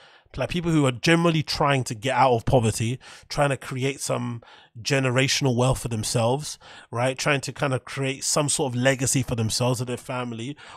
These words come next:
or be the first persons in their family to make some decent money. And you know, you know what that is, what that's like for people that kind of black and brown and have grown up in the same environment that you have, who have gone through the same struggles. You know how hard it is to get some money, and then they get it, and then they fucking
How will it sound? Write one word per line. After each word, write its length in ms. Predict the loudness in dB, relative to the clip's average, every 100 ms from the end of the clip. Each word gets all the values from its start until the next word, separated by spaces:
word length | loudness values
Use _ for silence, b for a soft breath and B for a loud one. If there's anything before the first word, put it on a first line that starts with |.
| -6
or 100 | -6
be 160 | -2 -2
the 80 |
first 280 | -2 -2 0
persons 360 | 2 2 4 6
in 120 | 8
their 100 | 6
family 340 | 6 2 2 0
to 100 | 0
make 160 | 0
some 160 | 2 0
decent 400 | 4 4 6 6
money. 340 | 6 6 4 B B B B B
And 240 | 2 2 4
you 80 |
know, 400 | 8 10 10 8 4
you 100 | 6
know 120 | 6
what 220 | 6 4
that 140 | 4 0
is, 140 | -2 -4
what 140 | -4
that's 200 | -4 -2
like 240 | 2 2 2
for 80 | 0
people 240 | 2 4
that 200 | 4 4
kind 180 | 4 4
of 160 | 4
black 240 | 6 6 6
and 120 | 4
brown 440 | 6 4 4 2 B B B
and 100 | -4
have 140 | -4
grown 160 | 0 0
up 100 | 2
in 60 | 0
the 80 |
same 280 | 0 2 4
environment 420 | 4 4 4 4
that 80 | 2
you 220 | 4 4
have, 340 | 6 6 6 0 B B
who 80 | -8
have 60 |
gone 160 | 0 0
through 140 | 2
the 40 | 0
same 200 | 2 0
struggles. 400 | 2 2 2 0
You 80 | 2
know 140 | 6
how 160 | 6 8
hard 240 | 8 8
it 80 | 4
is 180 | 0 -2
to 100 | -2
get 280 | -2 0
some 240 | 4 6 6
money, 360 | 6 4 0 -6 B B -6
and 100 | 2
then 160 | 4 4
they 140 | 2
get 240 | 8 8
it, 200 | 8 4 _
and 80 | 0
then 100 | 2
they 60 | 0
fucking 720 | -4 -4 -4 -2 -2 -4 -8